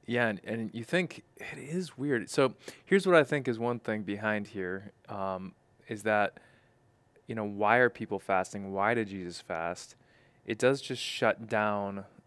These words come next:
all the rest of the motivations for a while.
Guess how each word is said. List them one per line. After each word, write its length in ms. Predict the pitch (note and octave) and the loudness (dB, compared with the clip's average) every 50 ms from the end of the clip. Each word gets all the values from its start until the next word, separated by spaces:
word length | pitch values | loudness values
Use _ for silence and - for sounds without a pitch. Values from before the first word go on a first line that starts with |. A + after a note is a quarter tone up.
| _ _ _ _ - - | _ _ _ _ -6 -2
all 460 | A2 A2 A2 A2 G#2+ G#2+ G#2+ G#2 G#2 | 0 2 2 2 2 2 2 0 0
the 180 | G#2 G2+ G2 F#2+ | -2 -4 -6 -4
rest 420 | F#2+ G2 G#2 G2 G2 - - - | -2 0 2 0 0 -2 -4 -8
of 140 | G#2+ F#2+ F#2 | -8 -6 -4
the 220 | G2 F#2+ F#2 F#2 F2+ | -4 -4 -4 -4 -6
motivations 1000 | F#2 F#2 F2+ F#2 F#2 E2 F#2 F2+ F#2 F#2+ - - - E2+ F2 - - - - - - - | -6 -6 -6 -6 -6 -6 -6 -4 -4 -6 -8 -10 -14 -16 -16 -16 -16 -16 -18 -18 -16 -12
for 140 | - F#2+ F#2+ | -10 -8 -8
a 40 | - | -8
while. 380 | - - - - - - - | -10 -12 -12 -14 -14 -16 -18